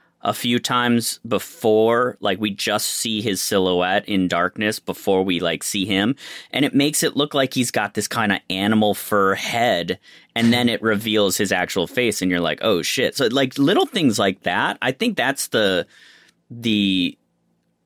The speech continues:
be-, the biggest success of this movie is these little details in, in the lighting and the framing of things and the, just the set decoration and stuff like that, I really think is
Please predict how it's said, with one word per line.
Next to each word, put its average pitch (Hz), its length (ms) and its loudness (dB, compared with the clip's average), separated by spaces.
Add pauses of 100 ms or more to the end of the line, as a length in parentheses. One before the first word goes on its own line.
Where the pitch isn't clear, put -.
(440)
be-, 131 280 4
the 127 160 0
biggest 151 380 -2
success - 640 -2
of 165 140 0
this 180 220 -2
movie 170 280 0
is 117 140 0
these 107 280 0
little 113 320 2
details 104 760 0
in, 101 380 2 (240)
in 95 220 2
the 90 120 2
lighting 92 680 2
and 85 280 -2
the 80 60 -6
framing 85 840 -4 (380)
of 90 180 0
things 80 480 -4
and 98 100 2
the, 92 100 0
just 208 220 -4
the - 80 -2
set - 360 0
decoration 87 640 -2
and 80 120 -8
stuff - 240 -4
like 76 220 -8
that, 78 260 -4
I 71 40 -4
really 92 560 0
think 87 280 -10
is - 280 -8